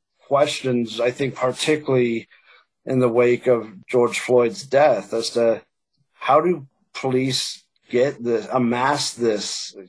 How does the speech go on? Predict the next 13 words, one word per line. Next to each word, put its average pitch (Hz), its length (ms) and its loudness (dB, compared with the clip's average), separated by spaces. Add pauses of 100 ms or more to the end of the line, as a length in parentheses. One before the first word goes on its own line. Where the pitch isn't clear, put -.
(140)
you 135 140 2
know, 117 160 6
huge 147 400 2
amount 131 380 4
of 113 420 -2
unchecked 135 600 2
power 127 460 4
that 104 140 -6
gives 120 280 -2
them 127 200 2
the 113 160 -2
impunity 120 600 0
to, 107 280 -4